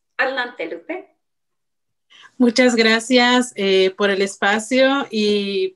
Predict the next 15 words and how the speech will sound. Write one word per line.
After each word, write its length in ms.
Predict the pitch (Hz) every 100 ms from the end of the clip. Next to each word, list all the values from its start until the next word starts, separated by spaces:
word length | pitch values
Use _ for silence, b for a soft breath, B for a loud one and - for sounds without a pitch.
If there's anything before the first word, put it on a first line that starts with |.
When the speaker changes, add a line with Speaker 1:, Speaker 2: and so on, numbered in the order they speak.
| -
Speaker 2:
pues, 420 | 196 196 196 190
sí, 480 | - 226 247 277 -
eh, 480 | 190 185 185 180 180 - _ _
es, 420 | 202 214 220 - -
es 180 | 226 226
un 120 | 277
trabajo 500 | 262 220 214 214 247
bastante, 1000 | 214 190 202 202 208 220 208 202 190 180 _ B B B B B
eh, 300 | - 196 196
difícil, 580 | 190 196 294 339 330 214
¿verdad? 480 | 196 185 196 202 220
Porque 300 | 214 214 208
siendo 360 | 208 214 214 220
trabajadores 720 | 196 190 185 185 196 202 202
migrantes, 880 | 190 208 220 240 226 208 208 214